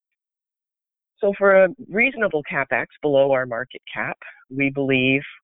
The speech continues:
we can do a phased approach by reprocessing the, the heap.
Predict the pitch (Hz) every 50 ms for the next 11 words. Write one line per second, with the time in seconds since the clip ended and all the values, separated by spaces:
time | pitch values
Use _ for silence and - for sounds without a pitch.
0 | _ - 131 131 131 123 - - 131 117 120 117 117 - _ _ _ _ _ _
1 | _ _ _ _ - - 131 117 117 - - 127 127 123 131 - - - - -
2 | 107 98 - - - - _ _ - 120 113 110 117 131 127 - - 127 113 113
3 | - - 104 117 - - - - - - - _ _ - 113 95 - - _ _
4 | _ _ _ _ _ _ - 127 - - 110 -